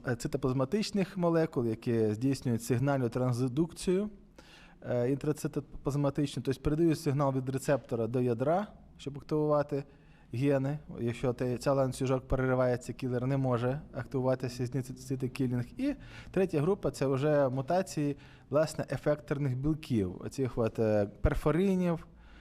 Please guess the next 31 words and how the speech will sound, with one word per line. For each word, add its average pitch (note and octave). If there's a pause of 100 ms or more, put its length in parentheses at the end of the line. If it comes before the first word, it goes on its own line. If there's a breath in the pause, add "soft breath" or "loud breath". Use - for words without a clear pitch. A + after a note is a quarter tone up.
(260 loud breath)
чи D3
гранзиму, E3 (420 loud breath)
і A#2+
гранзимів, D#3 (300 loud breath)
чи -
інших D#3+
молекул, C3+
от B2
як-, C#3+
за C#3
рахунок D#3
яких D#3
він C#3+ (100)
кілінг B2
здійснює, F#2+
тобто A2
мутація B2
ефекторної A2
зони. F#2
А -
насправді E3+
мутацій C#3
дуже A#2+
багато. D3+ (800 loud breath)
Вони, C#3 (440)
е, B2
і B2+
кожен D3+
рік, F3+
е, A2+ (160)
перелік C#3